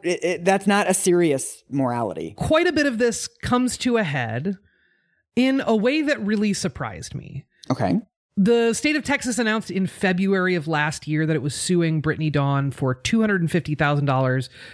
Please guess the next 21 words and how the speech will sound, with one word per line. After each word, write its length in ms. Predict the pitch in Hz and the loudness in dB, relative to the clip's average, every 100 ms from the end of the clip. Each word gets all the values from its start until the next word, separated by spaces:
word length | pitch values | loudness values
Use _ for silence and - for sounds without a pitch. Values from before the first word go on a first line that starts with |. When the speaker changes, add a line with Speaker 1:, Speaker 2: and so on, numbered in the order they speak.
| - | -10
Speaker 2:
to 180 | - 170 | 0 2
a 40 | 151 | 4
million 420 | 160 165 147 143 | 4 4 2 2
dollars 460 | 135 123 123 123 | 2 2 2 0
in 200 | - 143 | -2 -2
damages 680 | 127 139 127 117 113 113 120 - - - | 0 0 0 0 0 0 -2 -8 -16 2
Speaker 1:
Mm-hmm. 180 | 123 113 | 4 6
Speaker 2:
for, 160 | 160 | 4
quote, 460 | 139 208 190 185 - | 2 2 2 0 0
"deceptive 640 | - - 180 - 175 147 | 0 0 -2 0 0 0
trade 440 | - 156 135 127 127 | -4 -2 0 -2 -4
practices." 880 | - 110 - - - - - - - | -4 -6 -6 -6 -6 -8 -10 -4 0
Speaker 1:
Okay. 340 | - 113 139 214 - _ _ _ _ _ _ | 4 4 4 2 -6 _ _ _ _ _ _
Speaker 2:
The 80 | 208 | 0
grounds 720 | 180 190 196 214 254 262 - | 2 2 2 2 2 0 -2
for 240 | - 220 214 | -4 -2 0
the 140 | 185 | 0
suit 680 | - - 262 175 135 - - _ _ _ - | -2 -2 0 0 -2 -10 -14 _ _ _ -2
are 240 | 185 190 | 0 0
specifically 1800 | - - - - 220 - - - 262 392 - 220 - 117 73 - 156 196 _ _ _ _ _ _ - | -2 -4 -6 -2 -2 0 -2 -2 -2 -2 -2 -4 -6 -12 -10 -8 -8 -8 _ _ _ _ _ _ -2
that 400 | 165 226 220 | 2 2 2